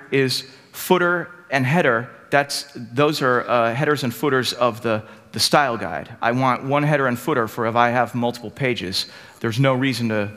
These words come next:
to, um, repeat those, so I just have one. And then I have index, uh, markdown, which you just saw. Um, don't laugh that I'm using Vim, please.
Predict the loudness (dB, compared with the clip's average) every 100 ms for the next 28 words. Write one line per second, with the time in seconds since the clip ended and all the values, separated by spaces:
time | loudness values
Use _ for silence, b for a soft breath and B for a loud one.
0 | -14 -6 -2 -2 -2 -2 0 -2 -4 B
1 | B B B _ -2 0 0 0 -4 -4
2 | -2 2 2 0 -4 -4 -4 -4 -6 -10
3 | B B B 0 2 4 2 0 -4 -4
4 | -2 2 2 0 -4 -2 0 2 2 2
5 | 0 -4 -2 -4 -4 -2 0 2 4 2
6 | 0 -8 -20 _ _ _ _ _ _ _
7 | _ -20 _ _ _ -20 B B B B
8 | B B B B 0 2 2 0 0 2
9 | 2 0 -4 -4 -4 -4 -4 -4 -4 -6
10 | -10 -12 -8 -8